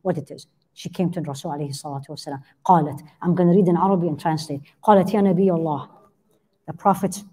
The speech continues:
of Allah, ليس, uh, said, um, "يا رسول الله, إن عمر قال كذا وكذا." Umar said this. We, he is better than us because he migrated before us. And she t-, said all this.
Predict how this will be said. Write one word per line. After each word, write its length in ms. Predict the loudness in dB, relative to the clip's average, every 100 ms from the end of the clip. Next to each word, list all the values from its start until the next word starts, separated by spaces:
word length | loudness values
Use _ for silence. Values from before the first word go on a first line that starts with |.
| _
of 180 | -10 -8
Allah, 480 | -4 0 2 0 -4 -20 _ _ _ _ _ 0
ليس, 320 | 4 4 4
uh, 1000 | 0 -2 -6 -20 -20 -6 -2 -2 -2 -2
said, 280 | 0 0 0 -4 -8
um, 260 | -6 -4
"يا 140 | 0 2
رسول 340 | 2 0 -2
الله, 360 | 0 0 -2 -4 2
إن 160 | 4
عمر 420 | 4 2 2 2 -2
قال 280 | -4 -4
كذا 360 | -6 -8 -8 -10
وكذا." 220 | -14 -16 -18 _ _ _ _ _ -6
Umar 320 | 2 2 2
said 320 | -2 -4 -4
this. 280 | -6 -14 -18 _ _ _ _ _ _ -6
We, 200 | 0 0
he 300 | 0 -2 0
is 120 | 0
better 320 | -2 -2 -2
than 160 | -4 -2
us 360 | 0 0 -2 -14 _ _ 0
because 360 | 0 0 -2
he 160 | 0 -2
migrated 600 | -2 -2 0 0 0 -2
before 380 | -4 -6 -12 -12
us. 280 | -14 -16 -20 _ _ _ -8
And 120 | -6
she 140 | -6
t-, 100 | -12 -12
said 240 | -6 -6 -4
all 160 | -4
this. 300 | -4 -8 -16